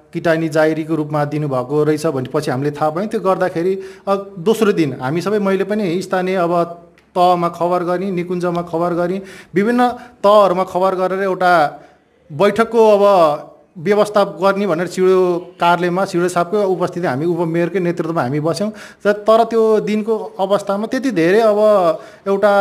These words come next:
त्यो बैठक फलदायी भयो जस्तो हामीलाई पनि लागेन। त्यसपछि हामी बेलुका घरतिर आयौँ। आउने साथ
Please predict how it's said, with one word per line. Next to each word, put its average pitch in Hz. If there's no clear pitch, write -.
त्यो 196
बैठक 190
फलदायी 214
भयो 147
जस्तो 185
हामीलाई 160
पनि 214
लागेन। 202
त्यसपछि 233
हामी 151
बेलुका 202
घरतिर 143
आयौँ। 240
आउने 202
साथ 220